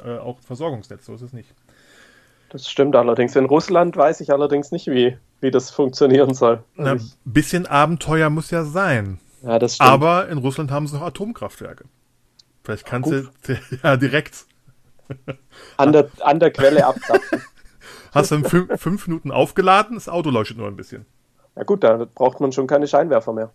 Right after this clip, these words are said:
Speaker 1: Richtig. Ähm, kommen wir
Speaker 2: Wobei
Speaker 1: bev-
Speaker 2: man, wobei man sagen muss, was ja, was ja auch, äh, ganz cool wär, wär, wenn jemand die Rallye mitfahren würde mit so einem,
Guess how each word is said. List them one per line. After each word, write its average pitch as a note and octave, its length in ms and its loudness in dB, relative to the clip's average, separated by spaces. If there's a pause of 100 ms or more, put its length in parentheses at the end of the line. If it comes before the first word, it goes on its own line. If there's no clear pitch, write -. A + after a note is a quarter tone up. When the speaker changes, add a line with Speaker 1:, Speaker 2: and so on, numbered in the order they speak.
Speaker 1:
Richtig. G#2+ 380 -14 (1000)
Ähm, C3 440 2
kommen G#3 300 -2
wir D#3+ 220 4
Speaker 2:
Wobei B2+ 200 2
Speaker 1:
bev- F#3+ 60 -2
Speaker 2:
man, F#3+ 120 -6 (140)
wobei C#3 260 2
man F#3+ 140 2
sagen E3 380 -6
muss, A3+ 300 -8
was C3+ 200 -2
ja, D3+ 280 2
was C#3+ 180 0
ja C#3+ 100 0
auch, - 240 -2
äh, D#3+ 260 -2
ganz B2+ 300 -2 (120)
cool G3+ 240 0
wär, A#3 200 4
wär, D3 240 4
wenn D#3 220 0
jemand D3+ 560 -2
die C3+ 120 4
Rallye A#2+ 300 4
mitfahren D#3+ 460 0
würde D#3 200 4
mit C#3 200 2
so C#3+ 140 2
einem, B2+ 420 2